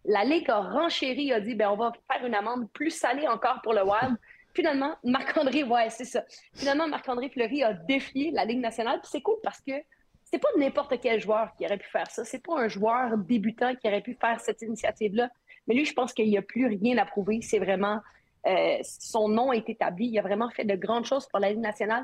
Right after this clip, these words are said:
Il a décidé de, de défier la Ligue nationale et de porter ce masque-là. Puis finalement, ce mas-, ce masque-là a été vendu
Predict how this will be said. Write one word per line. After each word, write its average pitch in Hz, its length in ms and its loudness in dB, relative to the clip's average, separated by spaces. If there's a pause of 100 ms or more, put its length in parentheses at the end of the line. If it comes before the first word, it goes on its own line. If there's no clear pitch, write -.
Il 208 60 0
a 202 60 0
décidé 247 680 -4 (360)
de, 190 140 2
de 208 300 2
défier 269 400 0
la 220 140 2
Ligue 226 140 -2
nationale 233 440 0
et 226 80 2
de 202 100 2
porter 269 360 -2
ce - 140 -8
masque-là. 247 500 -2
Puis - 120 -14
finalement, 247 280 0
ce - 120 -2
mas-, 208 340 0
ce - 140 -2
masque-là 220 320 -2
a 285 40 0
été 220 160 -4
vendu 202 380 -2